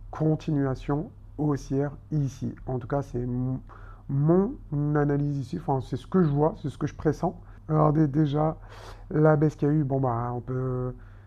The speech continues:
vraiment, dans un trading range, on fait quoi ? On fait de la chasse au stop, hein. Donc là, on a chassé tous ceux qui ont voulu long un peu trop fort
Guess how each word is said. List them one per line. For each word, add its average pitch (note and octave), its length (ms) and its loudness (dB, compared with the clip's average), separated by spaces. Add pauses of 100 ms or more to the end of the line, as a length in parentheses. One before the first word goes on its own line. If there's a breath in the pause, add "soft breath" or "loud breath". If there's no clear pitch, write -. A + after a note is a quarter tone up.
(180 loud breath)
vraiment, D3 340 2
dans C#3 240 2
un C#3 40 0
trading D3+ 400 2
range, D3 200 4
on C#3+ 60 2
fait C#3+ 160 0
quoi ? E3 100 0
On C#3+ 100 2
fait C#3+ 100 -2
de C3+ 80 0
la C3+ 80 0
chasse C3+ 320 -4
au C3+ 40 -2
stop, D#3+ 340 0
hein. C#3+ 120 -2
Donc C3+ 180 -6
là, D3+ 80 -2
on D3 120 0
a C3 40 -2
chassé D3+ 480 -2 (520 loud breath)
tous G3 180 6
ceux E3+ 240 0
qui D#3+ 220 -2
ont D3+ 220 2 (300)
voulu D#3 320 4
long E3 460 6 (380 loud breath)
un E3+ 100 6
peu E3+ 160 2
trop D#3+ 160 -2
fort E3 400 4